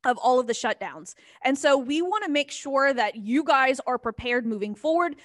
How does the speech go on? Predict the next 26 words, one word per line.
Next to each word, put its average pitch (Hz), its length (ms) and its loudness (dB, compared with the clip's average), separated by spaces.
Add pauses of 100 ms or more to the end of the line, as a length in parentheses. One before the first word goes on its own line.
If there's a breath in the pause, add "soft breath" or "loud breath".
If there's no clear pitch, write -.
(260 loud breath)
I 302 60 2
started 359 360 -2
making 302 300 -2
sure 294 260 2
that 240 140 -4
my 233 160 -2
clients 311 420 -6
were 269 120 -6
prepared 262 540 -4 (460 soft breath)
l-, 190 220 -14 (180)
last 247 540 -2
year 285 240 -4
because, 240 800 -4
guys, 214 500 0
like, 214 240 -4 (460)
when 285 240 -2
you're 349 180 -2
making, 320 340 -2
like, 254 160 -4
six - 280 -12
figures 277 320 -6
a 240 60 -4
month, 247 280 -4
we 254 140 -8
cannot, 254 720 0 (380 soft breath)
like, 233 180 -6